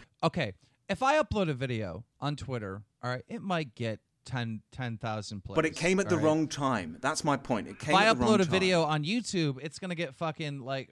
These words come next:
Speaker 1: potentially a million plays.
Speaker 2: Of course, I, I, I'm not saying it's, it's a disparatable difference between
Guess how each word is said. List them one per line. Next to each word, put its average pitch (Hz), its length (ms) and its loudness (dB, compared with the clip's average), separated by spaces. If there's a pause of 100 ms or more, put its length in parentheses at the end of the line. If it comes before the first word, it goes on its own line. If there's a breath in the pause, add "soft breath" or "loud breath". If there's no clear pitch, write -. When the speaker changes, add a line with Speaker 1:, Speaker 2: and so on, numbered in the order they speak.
Speaker 1:
potentially 147 480 -8
a 113 40 -6
million 123 400 -4
plays. 82 460 -14
Speaker 2:
Of 143 120 -2
course, 147 340 4
I, 147 80 4
I, 151 180 -4 (100)
I'm 147 60 2
not 175 140 2
saying 160 220 2
it's, 143 140 -2
it's - 220 -6 (220)
a 127 60 0
disparatable 123 540 -2
difference 113 280 -6
between 101 500 -4